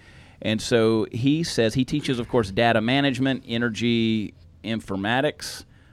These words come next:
I, I hope that's helpful to some people. Um, th-, but, uh, he says all your exams are open book,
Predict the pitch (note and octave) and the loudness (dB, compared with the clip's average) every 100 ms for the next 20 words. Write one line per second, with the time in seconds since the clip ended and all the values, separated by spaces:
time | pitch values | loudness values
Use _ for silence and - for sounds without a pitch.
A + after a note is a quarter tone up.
0 | - - F#2+ - G2+ A2+ - G#2+ A#2 A2 | -14 -8 -6 -4 0 0 0 -2 0 -2
1 | - G#2+ G#2 A#2+ A2+ B2+ C#3 C3+ - - | -4 -8 -4 -4 -2 -2 -2 -4 -10 -20
2 | - - G#2 G#2 G2+ G2 - A2+ A2 A#2+ | -20 -8 -4 -2 -4 -6 -10 -10 0 2
3 | A#2 - A#2+ A2+ G#2+ G2 - - - C3+ | 2 2 2 4 4 0 -6 -18 -4 -2
4 | C#3+ D3 B2+ A#2+ C3+ D#3 E3 C#3+ C#3+ C3 | 2 2 2 4 4 4 -2 0 0 2
5 | A#2+ C#3+ D3+ C3+ C#3+ | 2 2 2 2 2